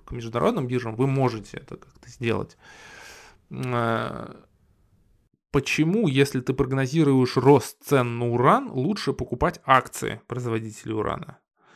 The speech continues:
И здесь, э, действует следующая штука. Э, с-, представь, что вот у нас, э, компания, которая производит уран, она продает его за сто долларов, а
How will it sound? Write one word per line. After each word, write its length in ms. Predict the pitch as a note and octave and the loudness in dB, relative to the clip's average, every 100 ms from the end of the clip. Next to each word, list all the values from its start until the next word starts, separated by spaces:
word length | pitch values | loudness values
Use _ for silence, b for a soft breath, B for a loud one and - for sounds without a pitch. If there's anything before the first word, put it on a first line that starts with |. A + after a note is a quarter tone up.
| b b - | b b -16
И 80 | C#3 | -12
здесь, 480 | A#2+ C#3+ G#3 - - | -6 -6 -6 -8 -2
э, 400 | B2+ B2 B2 A#2 | 2 4 2 0
действует 500 | B2 D#3+ - C3+ B2 | 2 0 0 -8 -4
следующая 680 | C3 C#3+ C3+ - C3+ B2 | 0 0 0 -4 -4 -4
штука. 480 | A#2 - B2 - G#2 _ B B B B B B - | -4 -6 -6 -4 -8 _ B B B B B B -6
Э, 760 | A#2 A2+ A2 G#2+ G2+ - - B3 A3+ | -2 0 -2 -4 -6 -8 -14 -20 -20
с-, 100 | A#3 - | -20 -8
представь, 440 | B2+ - - A3+ | -8 -4 -2 -2
что 260 | - - C3+ | -2 0 2
вот 200 | B2+ B2 | 2 -2
у 20 | |
нас, 500 | C3 B2 - - - C3+ | -4 -4 -6 -16 -12 -6
э, 220 | B2+ B2+ | -4 -4
компания, 520 | B2+ A#2+ F3 B3+ E3+ | -6 -2 -2 -2 -4
которая 560 | C#3+ - C#3 B2+ A#2+ A#2 | -6 -4 0 0 0 -2
производит 640 | - B2+ B2 B2+ A2 A#2 | 0 0 2 2 0 0
уран, 360 | B2 F3+ C#4 E3 | 2 2 0 -2
она 200 | E3+ G3 | -4 -2
продает 560 | C#3 B2+ B2 D#3 D3 | -2 0 0 0 -2
его 600 | B2 A#2+ B2+ C#3+ A#2+ - C#3+ | -2 0 2 2 2 -4 -8
за 680 | A2+ A#2 B2 A#2 A2+ B2+ - | 0 2 2 0 -2 -6 -10
сто 220 | - - C#3 | -6 0 2
долларов, 500 | A#2+ G#2+ F#2 - - - | 4 2 -2 -8 -8 0
а 340 | A#2+ A#2+ A#2 | 2 2 0